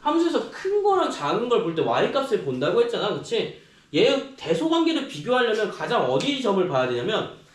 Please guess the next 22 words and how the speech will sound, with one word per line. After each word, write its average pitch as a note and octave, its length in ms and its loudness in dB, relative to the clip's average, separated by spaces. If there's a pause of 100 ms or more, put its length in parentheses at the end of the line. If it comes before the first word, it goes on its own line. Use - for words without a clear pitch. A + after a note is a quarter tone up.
(360)
가장 F#3+ 420 0
만나는 C4+ 600 0
점부터 E3 460 -2
보시면 A#2+ 380 -10
돼. F#2 80 -14 (1700)
맞지? C#3 500 -2 (240)
가장 G#3+ 280 0
만나는 B3+ 400 0
점부터 E3+ 320 -4
딱 - 340 -8
둘이 G#3 400 -8 (400)
교점을 A3+ 680 0
찾으시면 G#3 540 -4
돼요. A#2 300 -4 (420)
교점에서부터 C4+ 800 0
이제 D3 120 -2
비교하시면 D3+ 600 0
돼. - 80 -6
그게 E3 160 -4
가장 D3 260 0
쉬워. C#3+ 360 0
알겠지? C3 460 -2